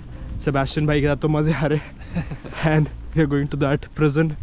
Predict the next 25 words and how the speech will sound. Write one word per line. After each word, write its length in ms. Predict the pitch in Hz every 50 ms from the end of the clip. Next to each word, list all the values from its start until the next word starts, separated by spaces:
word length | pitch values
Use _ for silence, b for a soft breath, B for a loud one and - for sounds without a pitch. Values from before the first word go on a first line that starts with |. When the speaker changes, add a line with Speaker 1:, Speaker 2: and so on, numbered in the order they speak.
| - -
Speaker 1:
जिसके 220 | 131 - - 131
बारे 120 | 123 127
में 60 | 123 123
बात 200 | 123 117 - -
कर 140 | - 127
रहे 120 | - - -
हैं। 1400 | - - 131 131 131 123 123 - - - - - - - - - - - - - - - - - - - - - 135
भाई 140 | 139 139
वहाँ 240 | 139 143 135 151 160
से 140 | 156 - 147
है 80 | 139 139
रास्ता, 300 | 147 - - - 170 175 - - - - - - - - - - -
ट्राई 220 | - 151 151 160
करते 260 | 156 156 135 - -
हैं। 1000 | 151 160 - - - - - - - - - - - - - - - - - -
और 160 | - 185 196 196
यार 160 | 214 220 226
यहाँ 220 | 208 190 180 190
पे 140 | 180 214 214
भाई 180 | 190 202 190 196
बता 220 | 196 185 190 180
रहे 100 | 180 180
थे 80 | 175 202
कि 140 | 196 - -
काफ़ी 240 | 208 185 180 180